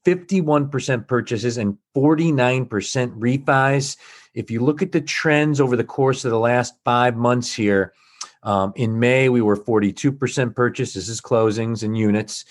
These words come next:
Uh, June, fifty-one, July, fifty-eight, the peak, uh, purchase month, uh, and then a drop to fifty-five percent purchase closings in August, and then back down to fifty-one percent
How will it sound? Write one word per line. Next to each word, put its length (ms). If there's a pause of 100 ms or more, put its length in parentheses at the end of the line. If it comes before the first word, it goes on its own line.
(300)
Uh, 80
June, 460
fifty-one, 840
July, 520 (160)
fifty-eight, 720
the 60
peak, 640 (440)
uh, 280
purchase 500
month, 280 (400)
uh, 200
and 100
then 120
a 60
drop 520
to 80
fifty-five 760
percent 480 (180)
purchase 360
closings 480
in 80
August, 400
and 140
then 140
back 280
down 180
to 100
fifty-one 1040
percent 580